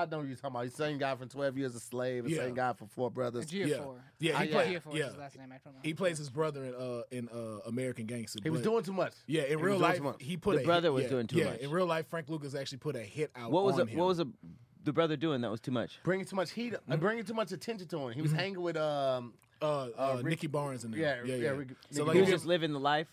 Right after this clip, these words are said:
Speaker 2: Well, no, like
Speaker 1: Yeah.
Speaker 2: he said, if you see that, so be like, "Your suit is too loud. The loudest man in the room is the weakest man." in
Speaker 4: But
Speaker 2: the
Speaker 4: I
Speaker 2: room.
Speaker 1: And
Speaker 4: thought
Speaker 1: he
Speaker 4: that
Speaker 1: was,
Speaker 4: was the
Speaker 1: and it,
Speaker 4: boxing
Speaker 1: it was
Speaker 4: game.
Speaker 1: the driver, his driver too.
Speaker 2: Mm-hmm.
Speaker 1: His driver was, uh, they had got his driver up on, in the movie, they had got his driver on some other charges, so he was wearing a wire.
Speaker 2: Yeah.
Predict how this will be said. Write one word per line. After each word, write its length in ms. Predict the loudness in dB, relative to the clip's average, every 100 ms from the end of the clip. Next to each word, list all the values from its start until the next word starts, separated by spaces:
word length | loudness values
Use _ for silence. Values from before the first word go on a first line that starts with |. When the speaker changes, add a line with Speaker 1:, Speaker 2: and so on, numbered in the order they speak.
| 0
Speaker 2:
Well, 120 | 4
no, 60 | 6
like 120 | 6
Speaker 1:
Yeah. 20 |
Speaker 2:
he 60 | 4
said, 180 | 2 0
if 80 | 0
you 80 | -4
see 140 | -2
that, 160 | 0 0
so 100 | -2
be 120 | -2
like, 140 | -2
"Your 120 | -4
suit 240 | -2 -2 -2
is 80 | -4
too 120 | -6
loud. 260 | -4 -4 -4
The 60 |
loudest 380 | -2 0 -2 -2
man 220 | -6 -6
in 60 | -6
the 80 | -6
room 240 | -4 -6
is 80 | -8
the 80 | -6
weakest 340 | -6 -4 -8
man." 120 | -6
in 40 | 4
Speaker 4:
But 80 |
Speaker 2:
the 60 | 6
Speaker 4:
I 20 |
Speaker 2:
room. 60 | 8
Speaker 1:
And 40 | 8
Speaker 4:
thought 80 |
Speaker 1:
he 60 | 8
Speaker 4:
that 180 | 8 8
Speaker 1:
was, 80 | 4
Speaker 4:
was 20 |
the 60 |
Speaker 1:
and 80 | 6
it, 40 | 6
Speaker 4:
boxing 220 | 6 4
Speaker 1:
it 20 |
was 80 | 4
Speaker 4:
game. 100 | 2
Speaker 1:
the 60 | 6
driver, 260 | 6 6
his 120 | 0 4
driver 300 | 6 6 2
too. 260 | -4 -4 -4
Speaker 2:
Mm-hmm. 180 | -4 -2 -4 -6
Speaker 1:
His 100 | -10
driver 480 | 0 2 2 2 -4
was, 300 | -6 -8 -2
uh, 380 | 0 2 2 0 -6 _ _ -4
they 160 | 0 0
had 140 | 0
got 180 | 0 0
his 120 | -2
driver 300 | 2 2 2
up 160 | -2 -2
on, 160 | -4 -4
in 80 | -4
the 60 |
movie, 260 | -2 -2 -2
they 80 | -2
had 140 | -4
got 160 | -2 -4
his 100 | -2
driver 300 | -2 -2 -2
on 100 | -6
some 180 | -8 -10
other 140 | -10
charges, 380 | -4 -2 -2 -8
so 100 | -8
he 120 | -8
was 120 | -8
wearing 220 | -8 -8
a 40 | -6
wire. 440 | -2 -2 -4 -12 -12
Speaker 2:
Yeah. 140 | -12